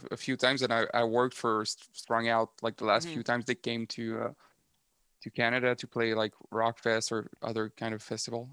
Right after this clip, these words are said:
Speaker 1: I was
Speaker 2: Cool.
Speaker 1: driving them, so I
Speaker 2: Yeah.
Speaker 1: yeah.
Speaker 2: I think you told me that. That's pretty
Speaker 1: Oh,
Speaker 2: cool.
Speaker 1: yeah. <laughs>
Speaker 2: <laughs> Um, yeah, so, so, yeah, we would, me and Derek would sit down and, and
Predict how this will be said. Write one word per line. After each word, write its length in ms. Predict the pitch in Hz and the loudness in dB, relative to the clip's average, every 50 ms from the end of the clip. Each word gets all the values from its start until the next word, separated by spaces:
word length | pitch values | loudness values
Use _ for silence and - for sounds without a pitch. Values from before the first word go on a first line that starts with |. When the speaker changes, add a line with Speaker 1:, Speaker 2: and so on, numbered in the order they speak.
| 147 - | -4 -2
Speaker 1:
I 60 | 120 | 0
was 140 | 120 123 117 | 0 2 4
Speaker 2:
Cool. 20 | - | 6
Speaker 1:
driving 360 | 127 123 123 139 127 127 123 | 8 8 8 6 4 2 2
them, 300 | 127 127 131 139 143 - _ | 2 2 2 0 -6 -10 _
so 240 | - - 120 113 113 | -4 -2 0 2 2
I 60 | 123 123 | 2 2
Speaker 2:
Yeah. 320 | 175 170 160 151 147 143 143 - | 2 2 2 2 0 -2 -4 -10
Speaker 1:
yeah. 180 | 143 147 139 131 - | -10 -10 -6 -2 0
Speaker 2:
I 80 | 190 | 2
think 180 | 190 233 240 247 | 2 2 2 0
you 80 | 302 | 0
told 200 | 208 180 156 160 | 0 0 -2 -2
me 80 | 175 160 | -2 -4
that. 260 | 135 131 127 127 - _ - | -4 -2 -4 -4 -4 _ -10
That's 160 | 143 139 - | -8 -8 -8
pretty 180 | - - 147 127 120 - | -6 -6 -10 -10 -2 2
Speaker 1:
Oh, 160 | - 113 175 | 6 6 6
Speaker 2:
cool. 20 | |
Speaker 1:
yeah. 140 | 196 - - - - - - - - - - | 6 6 2 0 -2 -8 -14 -14 -6 0 0
<laughs> 400 | 175 - - 165 - - - - | 2 4 4 0 0 0 -2 4
Speaker 2:
<laughs> 460 | - 254 254 - 277 277 - - 269 247 _ - - - - - - - - _ _ _ _ - | 4 4 6 6 4 2 4 0 -2 -2 _ -6 -20 -18 -18 -20 -20 -20 -20 _ _ _ _ 0
Um, 500 | 160 156 156 151 151 151 151 151 151 - _ _ - | 2 4 4 4 4 2 0 -2 -6 -8 _ _ 0
yeah, 280 | - 277 262 180 156 151 | 6 8 8 8 8 6
so, 480 | - - 185 175 170 170 170 170 165 | 8 8 10 12 12 12 10 8 6
so, 100 | - - | 4 2
yeah, 200 | 202 160 165 160 | 4 4 6 4
we 140 | 151 160 170 | 6 4 4
would, 220 | 175 180 185 175 160 147 - _ - - - - - _ _ _ - | 4 4 4 2 0 -4 -20 _ -20 -20 -20 -20 -20 _ _ _ 0
me 100 | 175 180 | 2 2
and 80 | 180 170 | 2 4
Derek 240 | 170 160 165 165 | 4 4 4 2
would 100 | 170 165 | 0 0
sit 200 | - - 170 156 | 0 0 0 0
down 320 | - 160 147 147 151 165 160 | 0 0 2 4 4 2 2
and, 320 | 151 147 147 147 143 - - | 0 -2 -2 -6 -6 -4 -2
and 480 | 143 143 143 143 143 139 143 139 - | -2 -2 -2 -4 -6 -6 -6 -8 -8